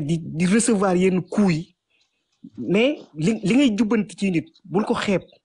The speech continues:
Gis nga man mii di wax ak yow nii, man ja-, ja-, jàng naa tuuti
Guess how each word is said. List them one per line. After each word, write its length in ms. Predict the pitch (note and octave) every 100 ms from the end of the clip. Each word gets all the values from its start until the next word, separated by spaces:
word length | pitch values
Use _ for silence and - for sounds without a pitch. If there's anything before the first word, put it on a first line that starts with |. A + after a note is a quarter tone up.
| _ _ _ _ -
Gis 120 | - F3
nga 60 |
man 160 | A3+ G#3+
mii 100 | G3+
di 60 | G3
wax 160 | G3+
ak 60 | F#3+
yow 160 | D3+
nii, 280 | C#3 B2+ C3+ E3+
man 240 | C3 E3 -
ja-, 160 | - A#2 C#3
ja-, 160 | C3+ D3 D3+ C3
jàng 240 | E3 D#3
naa 140 | C#3+ A#2
tuuti 400 | - A#3 -